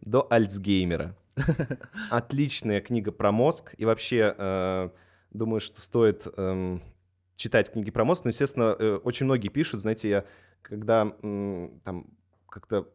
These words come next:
Speaker 1: пытался вспомнить вообще, что я знаю из как-, из книг, я много пролистывал всяких, э, м, там, памяток, суперкниг,
Speaker 2: Мгм.
Speaker 1: чтобы вспомнить вообще, что я читал, что я смотрел, что я видел, про что я слышал. И, конечно, есть очень много книг про мозг от,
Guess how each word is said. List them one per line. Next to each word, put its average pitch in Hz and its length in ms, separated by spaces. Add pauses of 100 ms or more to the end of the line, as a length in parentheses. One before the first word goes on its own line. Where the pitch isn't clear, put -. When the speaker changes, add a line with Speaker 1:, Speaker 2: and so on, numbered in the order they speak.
Speaker 1:
пытался 113 380
вспомнить 107 440
вообще, 98 220
что - 180
я 104 60
знаю 95 360
из 92 100
как-, 101 220
из 92 280
книг, 165 380 (260)
я 98 320
много 104 460
пролистывал 101 440
всяких, - 440
э, 104 60 (480)
м, 90 220 (500)
там, 78 160 (100)
памяток, 107 460
суперкниг, 123 680
Speaker 2:
Мгм. 123 80
Speaker 1:
чтобы 127 240
вспомнить 98 300
вообще, 90 180
что - 160
я 98 60
читал, 101 320
что - 140
я 90 40
смотрел, 95 380
что - 180
я 90 80
видел, 90 480
про 95 140
что - 160
я 92 40
слышал. 143 480 (600)
И, 113 260
конечно, 117 420
есть 104 280
очень 110 260
много 104 200
книг - 280
про - 140
мозг 110 360
от, 101 160